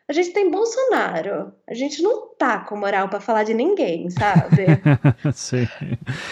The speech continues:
Speaker 2: É, mas eu tenho, eu, eu, nesse ponto eu concordo contigo que independente de gostar do Maduro ou não, soberania nacional é a mais importante aqui nesse sentido, porque amanhã pode ser a gente que começa a sofrer
Speaker 1: Hum.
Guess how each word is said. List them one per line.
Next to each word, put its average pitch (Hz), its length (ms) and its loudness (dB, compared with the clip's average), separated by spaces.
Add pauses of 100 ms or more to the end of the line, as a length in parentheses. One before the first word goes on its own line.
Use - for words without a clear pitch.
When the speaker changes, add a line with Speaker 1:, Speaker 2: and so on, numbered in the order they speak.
(140)
Speaker 2:
É, 160 160 2
mas 151 200 2
eu 170 80 2
tenho, 185 300 2
eu, 143 580 0
eu, 139 80 -2
nesse 139 240 -4
ponto 156 220 -4
eu - 40 -4
concordo 139 340 0
contigo 135 440 -4
que 131 140 -8
independente 131 460 -2
de 151 60 -4
gostar 135 200 -2
do 123 80 -2
Maduro 120 320 -2
ou 117 80 -2
não, 123 320 0 (480)
soberania 139 600 2
nacional 135 680 0
é 120 100 0
a 117 100 0
mais 127 260 0
importante 120 540 -4
aqui 123 120 -8
nesse 117 180 -6
sentido, 127 360 -6
porque - 260 -4
amanhã 147 480 0
pode 160 220 -2
ser 165 140 -4
a 160 100 0
gente 139 500 -4
que 151 140 -8
começa 147 460 -2
a - 40 -16
sofrer 156 560 0
Speaker 1:
Hum. - 80 -18